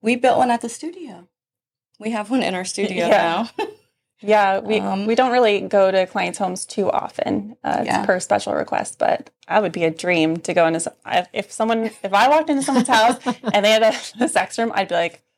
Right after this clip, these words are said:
Speaker 2: "Just forever, just hire me forever to do this." I love that. Yeah. I'm
Speaker 1: Yeah.
Speaker 2: obsessed with that show, How to Build a Sex Room. Oh,
Speaker 1: Yeah.
Speaker 2: so good.
Speaker 1: We did, we took a lot of inspo from that show and made our own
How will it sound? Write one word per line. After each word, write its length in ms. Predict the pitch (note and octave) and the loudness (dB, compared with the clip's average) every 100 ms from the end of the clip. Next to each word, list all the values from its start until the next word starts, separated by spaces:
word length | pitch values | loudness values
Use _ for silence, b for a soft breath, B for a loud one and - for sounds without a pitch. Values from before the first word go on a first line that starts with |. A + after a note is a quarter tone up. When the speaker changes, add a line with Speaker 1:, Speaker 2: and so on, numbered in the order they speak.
| _ _ _ _ _ _ _ | _ _ _ _ _ _ _
Speaker 2:
"Just 260 | - F#3+ - _ _ | -4 -2 -4 _ _
forever, 460 | - G#3 F#3 D#3+ D#3+ | -6 2 2 2 -2
just 200 | E3+ F3 | -4 0
hire 260 | G3 F#3 F#3 | 2 2 -2
me 120 | F3+ | -6
forever 480 | - F3 F3 F3+ F3 | -2 0 2 0 -4
to 120 | - | -6
do 160 | E3+ | -8
this." 280 | - - F#3+ - | -6 -6 -4 0
I 160 | E3 | 2
love 220 | D#3+ - | 2 -2
that. 340 | - - - - _ _ _ | -2 -2 -4 -8 _ _ _
Yeah. 120 | - - _ _ _ _ _ _ _ F#3 | -12 -12 _ _ _ _ _ _ _ -2
I'm 80 | G3 | 0
Speaker 1:
Yeah. 60 | |
Speaker 2:
obsessed 320 | A#3+ - G#3 | 2 0 0
with 80 | G#3+ | 0
that 180 | F#3+ - | 0 0
show, 560 | - F#3+ F3+ E3 F3 G3 _ _ _ _ _ | 0 2 4 2 0 -8 _ _ _ _ _
How 100 | G3 | -4
to 80 | F#3 | -2
Build 160 | F3+ | -2
a 40 | E3+ | 0
Sex 300 | - - G3+ | -2 -4 -4
Room. 240 | G#3+ A#3 - | -4 -4 -8
Oh, 200 | G3 - _ _ | -10 -14 _ _
Speaker 1:
Yeah. 240 | - F2+ F3+ | -8 -6 -6
Speaker 2:
so 260 | - G3+ F#3+ | -2 0 2
good. 280 | D#3+ - - | 2 0 -4
Speaker 1:
We 60 | |
did, 240 | G#3 G#3 - | -6 -4 -4
we 80 | G3+ | -4
took 140 | - | 0
a 60 | G3+ | 4
lot 120 | F3 | 4
of 80 | D#3 | 2
inspo 300 | F3+ E3+ E3 | -2 -4 -4
from 140 | D#3+ | -4
that 160 | D#3+ - | -4 -2
show 260 | E3 D#3 | -2 -2
and 340 | D#3 E3 D#3+ E3 | -2 -6 -12 -8
made 220 | E3 D#3+ | -4 0
our 160 | D#3 | 0
own 400 | - D#3+ D#3+ E3 | 0 -4 -4 -8